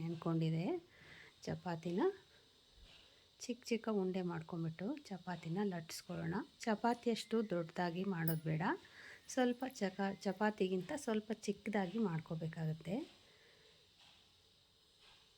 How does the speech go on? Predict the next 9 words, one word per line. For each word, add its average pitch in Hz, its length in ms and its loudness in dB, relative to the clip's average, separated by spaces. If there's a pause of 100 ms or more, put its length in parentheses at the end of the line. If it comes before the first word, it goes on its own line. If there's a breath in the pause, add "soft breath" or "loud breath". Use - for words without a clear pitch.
(320)
ನೋಡಿ, 180 240 -4 (2000 soft breath)
ಇದನ್ನು 185 420 -4 (400)
ಸ್ಟವ್ 190 380 -6
ಮೇಲೆ 185 240 -4 (140)
ಹೆಂಚನ್ನ 196 420 -6
ಇಟ್ಕೊಂಡು 175 400 -4 (300)
ಚಪಾತಿನ 185 640 -2
ಲಟ್ಟಿಸ್ತಾ 170 480 -8
ಇದ್ದೀನಿ. 160 300 0